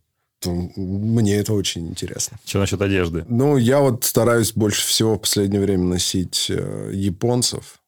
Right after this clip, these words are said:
Speaker 1: Во-первых, потому что, о, если говорить про масс-маркет, их не так много носят, и мне это нравится.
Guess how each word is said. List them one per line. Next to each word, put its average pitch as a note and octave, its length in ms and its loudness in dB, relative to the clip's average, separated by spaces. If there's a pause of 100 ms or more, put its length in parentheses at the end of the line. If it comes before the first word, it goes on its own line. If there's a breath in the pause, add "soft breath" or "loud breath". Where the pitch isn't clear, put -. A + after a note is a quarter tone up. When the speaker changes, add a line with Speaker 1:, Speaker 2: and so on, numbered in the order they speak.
(360)
Speaker 1:
Во-первых, F2+ 560 2
потому F2 360 0
что, E2+ 420 -2 (680)
о, F2 80 -2
если F2 320 0
говорить E2+ 400 -2
про E2 180 -2
масс-маркет, F2 840 -2
их E2 140 -8 (400)
не B2 160 2
так D#2+ 240 -2
много F#2+ 220 2
носят, - 560 -4 (340)
и A#2 80 -2
мне G#2 200 2
это F#2+ 180 -2
нравится. F#2 520 -4